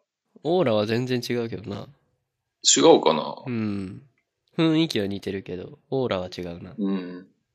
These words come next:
Speaker 2: 何それ？ちょっと待って、雰囲気とオーラの違いについて教えてよ。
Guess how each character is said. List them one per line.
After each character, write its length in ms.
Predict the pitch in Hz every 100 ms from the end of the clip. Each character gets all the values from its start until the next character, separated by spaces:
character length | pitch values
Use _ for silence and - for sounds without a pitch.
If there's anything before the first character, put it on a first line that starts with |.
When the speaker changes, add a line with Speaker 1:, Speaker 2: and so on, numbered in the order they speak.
| _ _ _
Speaker 2:
何 200 | 123 123
そ 140 | 101
れ？ 140 | 87 -
ち 100 | -
ょ 40 |
っ 20 |
と 60 | 131
待 120 | 104
っ 20 |
て、 80 | 104
雰 220 | 95 143
囲 80 | 156
気 80 | 151
と 220 | 117 107
オ 40 | 117
ー 40 |
ラ 120 | 110
の 100 | 95
違 360 | 90 - 110 113
い 20 |
に 80 | 107
つ 160 | - 107
い 60 |
て 80 | -
教 80 | 78 -
え 80 | 82
て 100 | 85
よ。 120 | -